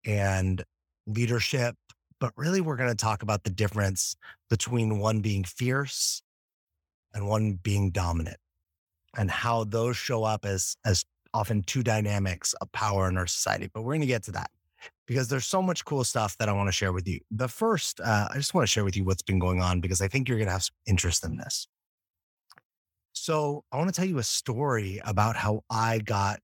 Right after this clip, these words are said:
called into men's work. So not that long ago, I was asked to write,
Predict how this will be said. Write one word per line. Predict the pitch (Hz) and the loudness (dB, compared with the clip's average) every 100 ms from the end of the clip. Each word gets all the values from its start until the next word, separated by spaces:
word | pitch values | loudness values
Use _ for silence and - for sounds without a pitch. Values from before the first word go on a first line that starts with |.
| - | -12
called | - 95 95 95 - | -4 0 0 0 -4
into | 101 92 90 - 95 | -2 2 2 0 -2
men's | 90 120 123 | 0 0 0
work. | 85 - - - _ _ _ - _ _ _ _ _ | -4 -10 -14 -20 _ _ _ -20 _ _ _ _ _
So | - 139 | -4 0
not | 156 196 220 208 - _ _ _ _ _ | 0 2 0 0 -6 _ _ _ _ _
that | - 123 | -4 -2
long | 120 123 | 2 2
ago, | 120 104 90 90 107 - _ _ _ | 2 0 0 0 -2 -8 _ _ _
I | 107 | -4
was | 110 107 | 0 2
asked | 101 95 - | 2 0 -2
to | - | -2
write, | 104 95 98 98 101 | -2 2 2 2 -2